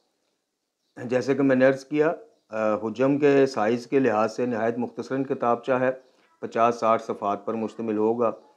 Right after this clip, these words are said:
लेकिन अगर कोई इससे सलाह लेना चाहे, कोई अहले बैत अलैहिस्सलातु वस्सलाम की, अ, तालीमात के हवाले से इसको जब देखे, पढ़ना चाहे, इससे कुछ रोशनी लेना चाहे, तो यकीनन ये उसके लिए जनाब, अ, बेहतरीन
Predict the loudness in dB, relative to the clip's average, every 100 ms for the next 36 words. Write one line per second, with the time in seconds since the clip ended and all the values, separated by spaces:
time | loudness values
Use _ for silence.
0 | _ -4 -2 0 -2 -2 -6 -2 -2 -2
1 | -4 -6 -4 -6 -4 2 4 4 4 2
2 | 4 2 2 -2 -12 _ -6 -2 0 2
3 | 0 0 -2 -4 -4 -4 -6 -6 -4 -4
4 | -4 -6 -6 -8 _ _ -8 -4 -4 -4
5 | -4 -2 2 2 4 2 4 2 2 -2
6 | -2 0 -2 -8 -8 -4 -6 -6 -8 -4
7 | -4 -2 -4 -2 -2 -2 -4 -4 -2 -2
8 | -4 -8 -8 -10 -6 -6 -6 -4 -2 -2
9 | -2 -2 -2 -2 -8 -6 -6 -2 -4 -6
10 | -12 _ _ -6 -6 -4 -6 -2 -4 -4
11 | -4 -6 -6 -6 -2 -4 -2 0 0 0